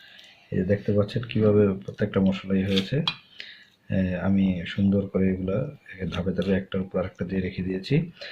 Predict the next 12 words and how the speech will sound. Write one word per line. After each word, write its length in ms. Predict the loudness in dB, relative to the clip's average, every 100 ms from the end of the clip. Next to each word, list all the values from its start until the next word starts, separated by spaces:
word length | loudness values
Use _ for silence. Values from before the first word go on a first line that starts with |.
| -16 -18 -2
আপনারা 500 | 0 2 4 6 6
এভাবে 300 | 6 2 0
গু-, 340 | 0 0 -2 -4 -2
গুছিয়ে 360 | -2 2 4
নিয়ে 360 | 6 6 4 2 -2 -8 -12 -12 -16 -20 -20 _ -8
এই 220 | -2 0 0
যে 320 | 2 0 -2 -16 -20 -14 -6
ঢাকনা 320 | -4 -4 -2
দিয়ে 160 | 2 2
ভালোভাবে 460 | 2 0 0 0 -2
ঢেকে 220 | -2 -4
দিবেন। 400 | -2 2 4